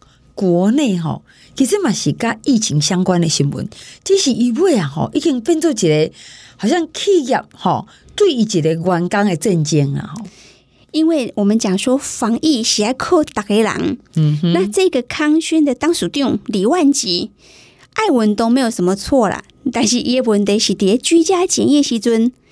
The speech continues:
Speaker 2: 膝盖乱乱缩，而且不止一次，也不止两次，一二三四五六。
Speaker 1: 因为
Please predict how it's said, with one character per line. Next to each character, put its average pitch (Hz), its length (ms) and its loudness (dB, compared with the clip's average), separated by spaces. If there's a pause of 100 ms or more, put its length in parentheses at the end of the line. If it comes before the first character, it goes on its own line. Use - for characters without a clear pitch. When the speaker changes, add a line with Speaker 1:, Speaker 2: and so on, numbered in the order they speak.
(140)
Speaker 2:
膝 - 240 -2
盖 359 220 0
乱 233 260 2
乱 202 240 0
缩， 220 360 0
而 294 40 2
且 320 140 2
不 339 140 0
止 226 200 -2
一 214 120 2
次， 269 320 0
也 233 100 0
不 262 100 -2
止 262 200 0
两 202 260 0
次， 269 320 -2 (400)
一 311 140 -4
二 320 100 0
三 320 180 0
四 349 160 0
五 233 140 0
六。 359 160 -2 (1300)
Speaker 1:
因 285 140 2
为 220 140 -2